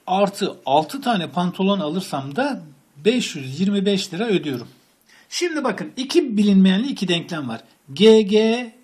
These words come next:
G'ler var bir de P'ler var. Her ne kadar bu G ile bu G'yi farklı farklı ya-, çizmiş olsam da G bunlar. Gömlek, gömlek, pantolon, pantolon. Arkadaşlar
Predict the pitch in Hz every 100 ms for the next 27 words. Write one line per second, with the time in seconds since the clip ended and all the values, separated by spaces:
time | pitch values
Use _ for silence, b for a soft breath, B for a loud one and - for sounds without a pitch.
0 | - 160 190 202 226 190 277 247 202 226
1 | 233 185 190 185 151 131 170 180 190 185
2 | 165 160 156 156 156 151 147 151 151 151
3 | 147 147 165 151 139 139 127 127 _ _
4 | _ 131 143 151 127 - 143 147 156 143
5 | 135 160 135 226 277 B B _ - 185
6 | 180 175 143 123 110 - B B B B
7 | B _ 139 156 233 277 277 302 294 220
8 | 196 180 302 311 226 208 214 254 277 226
9 | 214 220 185 b b b b _ 202 196
10 | 277 233 - 190